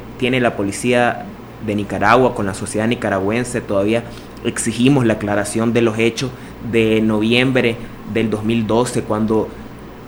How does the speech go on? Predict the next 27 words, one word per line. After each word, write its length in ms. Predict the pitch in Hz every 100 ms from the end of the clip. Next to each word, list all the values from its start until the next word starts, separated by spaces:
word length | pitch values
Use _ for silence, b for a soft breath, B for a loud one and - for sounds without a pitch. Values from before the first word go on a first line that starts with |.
| - -
decenas 420 | 113 - 135 143
de 80 | 127
mujeres 400 | 120 107 120 120
fueron 300 | - 117 123
agredidas 400 | 120 110 117 117
sexualmente 760 | 113 - 113 113 120 120 123 120 B B B -
en 160 | 117 113
la 160 | 110
propia 260 | 117 123 123
estación 320 | - - 120
policial 480 | 120 113 104 113 113
de 80 | 110
Nueva 220 | 104 101
Guinea. 500 | 98 101 113 117 110 - -
Todavía 400 | 107 104 120 120
no 200 | 120 123
se 100 | 123
ha 40 |
entregado 440 | 117 113 110 113
ese 140 | 107 104
informe. 500 | 98 110 113 117 113 B B B
Cuando 520 | - 110 107 110 107
las 240 | 107 101 -
turbas 320 | 123 131 127
gubernamentales 840 | 117 113 110 107 98 107 117 120
asediaron 640 | 120 101 104 98 110 123 113 B B -
ese, 680 | 101 - 131 120 110 104